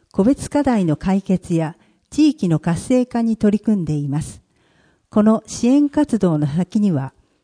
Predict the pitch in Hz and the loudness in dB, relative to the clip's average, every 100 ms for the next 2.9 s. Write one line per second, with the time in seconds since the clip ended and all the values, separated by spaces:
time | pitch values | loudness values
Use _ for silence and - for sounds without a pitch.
0 | _ - 208 254 254 247 202 170 151 165 | _ -6 0 2 2 2 2 2 2 -2
1 | - 269 285 - - 302 196 151 156 214 | -2 -4 -4 -4 -2 0 2 0 0 -2
2 | 247 240 190 165 160 156 _ 147 135 | 0 0 0 0 -2 -2 _ -8 -8